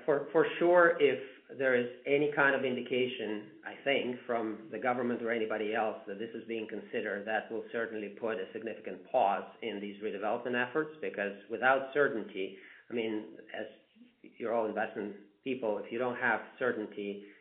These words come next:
it's very hard to figure out how to invest capital in new initiatives. So, uh, I, I am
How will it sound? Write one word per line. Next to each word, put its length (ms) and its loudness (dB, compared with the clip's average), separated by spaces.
it's 180 -8
very 260 2
hard 280 4
to 120 -6
figure 240 -2
out 160 2
how 160 -2
to 80 -4
invest 380 -4
capital 580 -2
in 220 -6
new 140 2
initiatives. 500 0
So, 400 2
uh, 140 -2
I, 340 0
I 40 2
am 180 -2